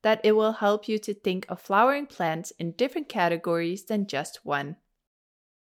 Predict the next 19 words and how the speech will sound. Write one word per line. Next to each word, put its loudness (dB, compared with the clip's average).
Often 2
when 0
we 0
think 2
about 0
how 2
we -2
can -6
restore 0
lawns 0
or 0
parts -2
of -12
parks 0
into -2
more 0
biodiverse, 0
sustainable 0
landscapes, -6